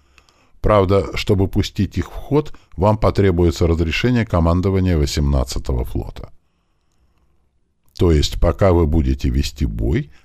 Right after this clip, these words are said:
один из ботов может атаковать грузовик?» Начало доходить до майора Дарнье.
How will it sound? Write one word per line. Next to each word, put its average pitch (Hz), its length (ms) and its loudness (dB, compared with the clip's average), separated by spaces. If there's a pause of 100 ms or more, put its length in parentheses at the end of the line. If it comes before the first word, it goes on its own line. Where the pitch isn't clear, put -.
(120)
один 87 380 2
из 78 100 0
ботов 95 380 -2
может 92 360 0
атаковать 98 540 0
грузовик?» 110 580 -2 (840)
Начало 57 520 -2
доходить 55 480 -6
до 58 80 -4
майора 58 460 -4
Дарнье. 57 480 -6